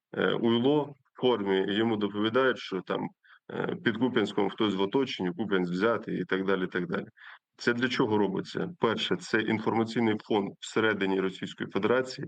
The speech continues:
тобто Путіну так чи інакше через свої пропагандистські засоби масової інформації треба показувати результати на полі бою,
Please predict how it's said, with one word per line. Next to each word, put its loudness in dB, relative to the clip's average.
тобто 2
Путіну 2
так 2
чи -2
інакше 2
через -2
свої 0
пропагандистські -2
засоби 0
масової 2
інформації 0
треба 2
показувати 0
результати 0
на 0
полі -2
бою, -8